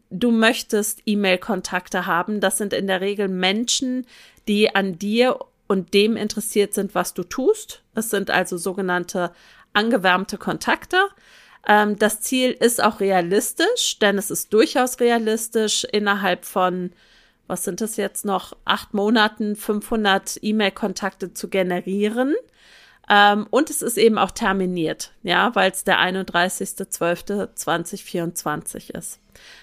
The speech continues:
So, das heißt, das wäre ein smartes Ziel.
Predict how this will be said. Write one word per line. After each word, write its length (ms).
So, 220
das 200
heißt, 280
das 260
wäre 240
ein 180
smartes 640
Ziel. 400